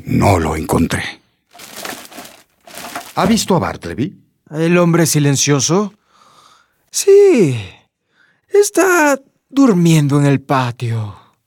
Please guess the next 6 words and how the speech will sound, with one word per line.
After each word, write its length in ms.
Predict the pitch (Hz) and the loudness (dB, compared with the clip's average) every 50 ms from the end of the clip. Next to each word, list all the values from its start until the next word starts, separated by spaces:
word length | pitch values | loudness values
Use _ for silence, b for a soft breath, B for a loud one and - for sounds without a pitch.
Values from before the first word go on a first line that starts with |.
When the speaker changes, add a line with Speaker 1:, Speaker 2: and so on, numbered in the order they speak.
| _ B B B B B B B B B B B B B B B B _ | _ B B B B B B B B B B B B B B B B _
Speaker 2:
No 220 | 160 185 226 233 | 2 2 2 2
quiso 300 | 226 226 254 - - 294 | 0 -2 -6 -4 -6 -6
comer 380 | - 170 160 151 151 151 123 127 | -6 -4 -2 -2 0 -2 -2 -2
nada, 360 | 135 135 131 131 117 135 131 | -4 -4 -4 -4 -4 -6 -6
señor. 500 | - - 127 117 110 107 107 104 101 - - - - B B B B B B B B B B B B B B _ _ | -6 -6 -6 -6 -6 -8 -8 -10 -12 -16 -18 -20 -20 B B B B B B B B B B B B B B _ _
Pero 440 | - 247 240 233 277 320 349 - | 0 2 2 4 2 0 0 -4